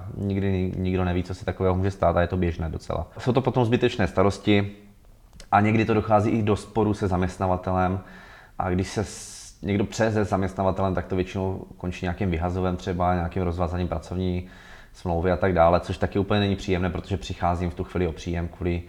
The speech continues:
nějaké jedné věci, kterou jsem mohl mít za tisícovku ročně třeba pojištěnou.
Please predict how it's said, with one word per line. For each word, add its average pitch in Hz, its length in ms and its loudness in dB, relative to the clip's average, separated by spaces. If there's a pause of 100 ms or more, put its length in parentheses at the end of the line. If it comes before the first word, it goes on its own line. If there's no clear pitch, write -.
(320)
nějaké 98 420 2
jedné 95 320 2
věci, 87 360 -2
kterou 87 240 -6
jsem 92 160 -4
mohl 90 160 0
mít 90 100 0
za 85 100 -2
tisícovku - 520 -8
ročně 82 260 -8
třeba 82 200 -6
pojištěnou. 87 520 -8